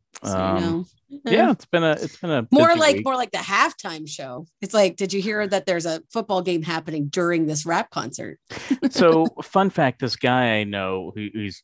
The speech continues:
Speaker 2: he's, like, you know, a lot older than me, uh, he is a big fan of The Who, the,
Speaker 1: Mm-hmm.
Speaker 2: the band. And I was talking to him, it was on the,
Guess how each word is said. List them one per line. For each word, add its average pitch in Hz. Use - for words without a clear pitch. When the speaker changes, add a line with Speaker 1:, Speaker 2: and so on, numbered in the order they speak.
Speaker 2:
he's, 110
like, 98
you 131
know, 87
a -
lot 87
older 92
than 90
me, 90
uh, 101
he 147
is 139
a 113
big 113
fan 101
of 95
The -
Who, 92
the, 95
Speaker 1:
Mm-hmm. 151
Speaker 2:
the 107
band. 82
And 101
I 110
was 107
talking 156
to 117
him, 107
it 98
was 107
on 113
the, 101